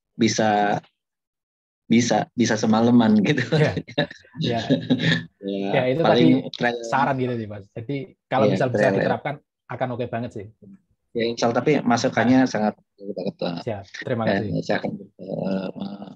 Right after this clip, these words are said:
Speaker 1: eh, pertanyaan saya terkait dengan tadi apa ya? Kan, eh, mungkin terkait waktu loadnya ya. Waktu loadnya itu karena ini kali ya, Mas ya, kali karena plugin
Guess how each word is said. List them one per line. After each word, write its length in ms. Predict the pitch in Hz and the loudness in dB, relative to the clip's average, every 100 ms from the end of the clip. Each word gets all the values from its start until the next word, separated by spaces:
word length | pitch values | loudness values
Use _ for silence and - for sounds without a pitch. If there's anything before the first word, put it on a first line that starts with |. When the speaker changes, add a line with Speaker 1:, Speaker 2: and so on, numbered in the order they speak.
| _ _ _ _ - - 131 | _ _ _ _ -20 -2 -2
Speaker 1:
eh, 80 | - | 0
pertanyaan 400 | - 117 120 123 | 0 2 2 2
saya 160 | 131 151 | 0 0
terkait 480 | 131 - 120 120 120 120 | -4 -2 2 2 0 -6
dengan 720 | 110 107 110 120 120 117 117 | -2 2 2 4 4 4 2
tadi 320 | 110 127 - - _ _ _ _ _ _ _ - | 0 0 -2 -6 _ _ _ _ _ _ _ -12
apa 140 | 123 120 | -2 -2
ya? 120 | 104 - _ _ - _ _ _ _ _ _ _ | -2 -8 _ _ -20 _ _ _ _ _ _ _
Kan, 160 | - 131 135 | -2 0 2
eh, 800 | 113 113 110 107 107 107 107 110 | 2 2 2 2 2 2 2 0
mungkin 320 | 117 120 135 - _ _ _ _ | 0 2 2 0 _ _ _ _
terkait 720 | - 117 127 117 113 113 113 123 | -6 -4 -2 2 2 4 2 2
waktu 320 | 117 - 131 127 | 0 0 0 4
loadnya 400 | 131 127 131 127 | 2 0 2 2
ya. 160 | 92 - _ _ _ | 2 -4 _ _ _
Waktu 180 | 113 - 117 | -4 2 4
loadnya 280 | 117 120 117 | 4 4 2
itu 160 | 120 160 | 2 2
karena 560 | 143 120 120 117 117 120 | 2 2 4 4 2 2
ini 220 | 131 143 | 0 -2
kali 240 | 135 127 120 | 0 2 2
ya, 20 | |
Mas 140 | 110 | 0
ya, 160 | 104 - _ | -2 -6 _
kali 400 | - 107 107 104 - | -6 -2 0 -2 -4
karena 480 | 107 104 104 101 101 - _ _ - _ _ | -6 -2 0 2 0 -4 _ _ -20 _ _
plugin 500 | - 110 110 113 110 | 0 0 2 4 4